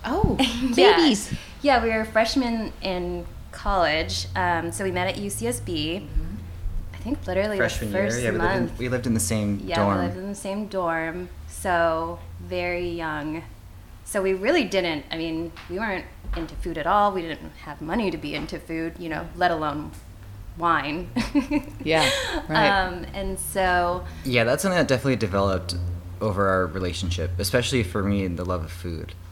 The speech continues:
Speaker 1: Mm-hmm.
Speaker 3: And, like, obviously, I was kind of into food, but never cooking and stuff. Actually, I was just telling Veronica recently,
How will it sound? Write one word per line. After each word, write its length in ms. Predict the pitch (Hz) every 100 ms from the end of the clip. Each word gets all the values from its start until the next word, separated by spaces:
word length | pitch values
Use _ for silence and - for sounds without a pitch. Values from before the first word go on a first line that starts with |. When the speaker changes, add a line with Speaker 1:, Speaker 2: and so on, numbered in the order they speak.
| -
Speaker 1:
Mm-hmm. 400 | 196 - 98 -
Speaker 3:
And, 100 | 107
like, 180 | 95 90 - - - - -
obviously, 520 | 104 101 95 101 98 78 - -
I 120 | 104 101 - -
was 160 | 110 110
kind 260 | - 110 113
of 60 |
into 160 | 120 120
food, 340 | 120 135 135
but 140 | - 104
never 300 | 107 107 107
cooking 400 | - 104 120 127
and 100 | 127
stuff. 260 | 143 143 127
Actually, 240 | 117 135
I 20 |
was 80 | 104
just 160 | 104 -
telling 200 | 113 98
Veronica 360 | 101 101 101
recently, 580 | 92 98 104 82 95